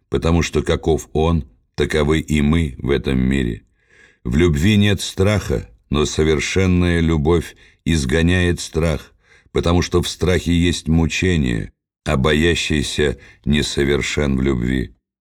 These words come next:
Мы любим, потому что Он сам первый возлюбил нас.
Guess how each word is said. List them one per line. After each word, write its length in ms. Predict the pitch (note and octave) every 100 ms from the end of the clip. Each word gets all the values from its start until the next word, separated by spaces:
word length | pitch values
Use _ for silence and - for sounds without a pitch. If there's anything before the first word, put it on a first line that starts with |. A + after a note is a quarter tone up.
| _ _ _ -
Мы 160 | D#2+ E2
любим, 400 | G2 F2 F2+ E2
потому 340 | F2+ F2+ F#2+
что 220 | E2+ F#2
Он 160 | F#2 F2
сам 420 | - F#2+ F#2+ F2
первый 560 | - F#2+ F#2+ D#2 C#2+ G#1+
возлюбил 680 | A#1 C2 C2 C2+ B1+ C#2+
нас. 420 | B1 C2+ - -